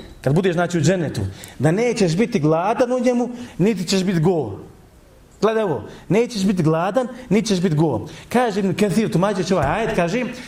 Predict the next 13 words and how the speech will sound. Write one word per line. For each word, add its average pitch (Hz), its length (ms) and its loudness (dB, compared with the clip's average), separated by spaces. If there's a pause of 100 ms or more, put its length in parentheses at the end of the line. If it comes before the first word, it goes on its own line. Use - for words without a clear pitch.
(160)
„Nećeš 202 360 0
biti 220 140 0
gladan”, 214 420 2
kaže, 208 220 0
„to 262 140 2
je 247 80 0
poniženje 226 580 0 (300)
unutrašnjo.” 139 600 -2 (1600)
Nećeš 233 380 0
biti 220 220 0
go, 175 400 0
to 170 100 2
jest, 165 160 -2